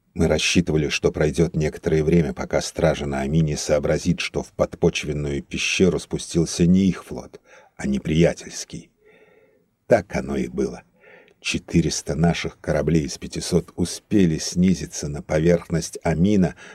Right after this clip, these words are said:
прежде чем прозвучал первый выстрел. Произошёл горячий короткий бой.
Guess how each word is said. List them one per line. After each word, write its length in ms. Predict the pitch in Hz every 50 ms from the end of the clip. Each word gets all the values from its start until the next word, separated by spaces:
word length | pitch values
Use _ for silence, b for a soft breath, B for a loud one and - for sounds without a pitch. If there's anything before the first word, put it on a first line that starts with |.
| B B _
прежде 520 | - 87 90 98 101 87 - - - 92 90
чем 360 | - - - 101 98 92 85
прозвучал 720 | - - - 92 82 - 85 90 - - 104 92 90 87
первый 440 | - _ - 92 90 82 78 82 85
выстрел. 560 | 80 78 80 - - - - - - - - _ B B B B B B B B B B B B B
Произошёл 580 | - 80 76 - - 101 - - - 80 78
горячий 640 | 73 71 69 73 73 80 85 82 76 - - - 69
короткий 580 | - - - 76 80 80 73 - - - 80 71
бой. 360 | 69 76 - - - -